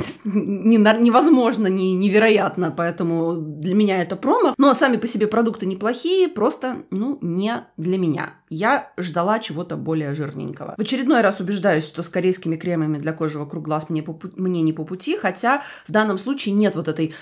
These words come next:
такой бальзамистой силиконовой текстуры,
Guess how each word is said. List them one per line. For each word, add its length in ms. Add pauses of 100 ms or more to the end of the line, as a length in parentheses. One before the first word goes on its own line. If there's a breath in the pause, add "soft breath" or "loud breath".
(180 loud breath)
такой 240
бальзамистой 960
силиконовой 800
текстуры, 920